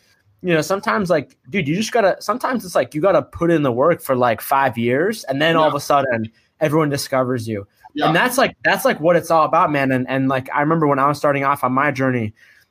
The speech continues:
Speaker 1: you know, I would look up at all these people like Gary Vee and Tim Ferriss and all these people, and it's like, dude, yo, they've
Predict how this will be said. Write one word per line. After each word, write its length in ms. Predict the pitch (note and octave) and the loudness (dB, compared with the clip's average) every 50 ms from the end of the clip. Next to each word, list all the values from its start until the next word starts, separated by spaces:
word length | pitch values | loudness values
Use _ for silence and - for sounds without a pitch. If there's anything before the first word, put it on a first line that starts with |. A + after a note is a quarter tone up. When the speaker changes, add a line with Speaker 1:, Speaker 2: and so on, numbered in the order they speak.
| _ _ _ - | _ _ _ -4
Speaker 1:
you 80 | D3+ | -2
know, 100 | D3 D3 | 0 2
I 100 | C#3 C#3+ | 2 2
would 80 | D3 C#3+ | 2 2
look 160 | D3+ D3+ - | 0 0 0
up 120 | D3+ D3+ | 0 2
at 80 | D3 C#3 | 2 2
all 120 | C#3 C#3 | 2 2
these 160 | C#3 C3+ B2+ C3 | 0 -2 -6 -2
people 280 | - D3+ C#3+ - C#3+ | -4 -4 -2 -2 -2
like 200 | C3 B2+ B2 A2+ A2+ | 0 0 0 0 0
Gary 240 | C3+ C#3+ C#3+ C#3 | 0 2 2 0
Vee 300 | A#2 B2 C3 C3 C3+ C3+ | 0 2 2 2 4 2
and 200 | B2+ A#2+ A#2+ A#2 | 2 0 -2 -4
Tim 200 | - - C#3 C3 | -4 -4 -4 -4
Ferriss 560 | B2+ - C3+ C3 C3+ C3 B2+ B2+ B2+ - - - | -2 0 2 2 4 4 2 2 0 -2 -2 -2
and 160 | B2+ A#2 A#2 | -2 0 2
all 100 | B2 C3+ | 2 2
these 140 | C3 C3 - | 0 0 0
people, 220 | - A#3+ G#3 F#3 | -2 0 0 2
and 100 | D#3+ D#3 | 2 2
it's 100 | C#3 - | 2 2
like, 260 | F3 D3+ C3 - _ | 2 0 0 -2 _
dude, 180 | - G#3 D#3+ - F3 | -4 -4 -2 0 2
yo, 160 | F#3 D3 B2 | 2 2 4
they've 180 | C3+ F#3 G3 | 2 2 2